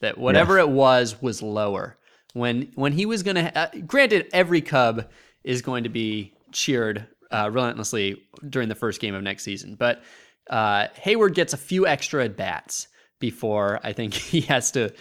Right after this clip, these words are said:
Speaker 1: start pressing again, because people are going to love him. He's gonna hear about how special he is to this team. He's gonna feel supported.
Speaker 2: Yeah.
Speaker 1: He probably already was going to, but he's gonna feel more supported now.
Speaker 2: Mm-hmm.
Speaker 1: He'll feel like he earned it. You wanna feel like you're contributing.
Speaker 2: Yeah.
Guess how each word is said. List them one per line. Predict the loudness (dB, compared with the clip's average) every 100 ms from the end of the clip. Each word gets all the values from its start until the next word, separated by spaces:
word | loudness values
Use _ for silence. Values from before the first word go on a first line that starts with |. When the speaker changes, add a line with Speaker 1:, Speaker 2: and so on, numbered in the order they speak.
| -20 -12
Speaker 1:
start | -2 0 0
pressing | -2 -2 -2 -6
again, | -4 -4 -6 -10 _ -8
because | -6 -4
people | -4 -2 -2
are |
going | 0 0
to |
love | 2 0 2
him. | 0 -2 -10 -6
He's | -4
gonna | -2 -2
hear | 0 2
about | 2 4
how | 2
special | -2 -4 -2 -2
he |
is | -2 -4
to | -6
this | -6
team. | -6 -6
He's | -6 -6
gonna | -8
feel | -6 -8
supported. | -6 -4 -2 -2 -6 _ _ -4
Speaker 2:
Yeah. | -2 -2 -8 -6
Speaker 1:
He | 2
probably | 4 6
already | 4 4
was | 0
going | 0 -2 0
to, | -4
but | -4
he's | -6 -6
gonna | -4
feel | -2 0
more | 2 2
supported | 0 -4 -4 -6 -10
now. | -14 -14 -16 _
Speaker 2:
Mm-hmm. | -2 -2 -4 -2
Speaker 1:
He'll | 0
feel | 2 4
like | 2
he | 0
earned | 0 0
it. | 0
You | 0
wanna | 0 0
feel | 0 0
like | 0
you're | -2
contributing. | -4 -4 -2 -4 -6 -14 _ _
Speaker 2:
Yeah. | -4 -2